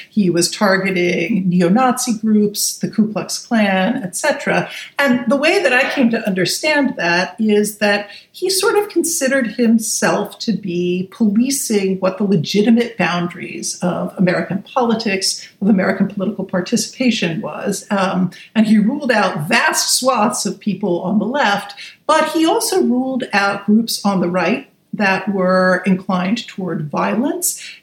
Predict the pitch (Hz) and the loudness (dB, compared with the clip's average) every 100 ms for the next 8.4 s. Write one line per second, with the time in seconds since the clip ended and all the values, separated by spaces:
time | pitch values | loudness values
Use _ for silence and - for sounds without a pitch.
0 | _ 214 220 214 220 220 240 233 254 254 | _ 0 2 4 4 2 2 2 2 2
1 | 294 330 349 330 269 269 - 247 254 262 | 2 2 0 2 2 0 0 2 2 2
2 | 247 - 247 247 254 247 220 240 226 240 | 0 -2 2 4 4 2 -2 0 0 0
3 | - 214 214 208 220 214 - 190 190 180 | 2 2 2 2 0 0 -4 -4 -2 -2
4 | 175 175 - - 190 180 170 - - 214 | -2 -2 -6 -2 0 0 -4 -8 0 2
5 | 214 208 196 247 190 - - - - _ | 4 2 2 2 2 -2 -12 -18 -20 _
6 | _ _ - - 185 190 196 202 - 208 | _ _ -18 -4 0 2 2 0 0 0
7 | 202 202 214 - - 170 170 175 175 185 | 0 0 0 -2 -2 0 0 0 0 -2
8 | 180 165 165 - | -2 -2 -4 -8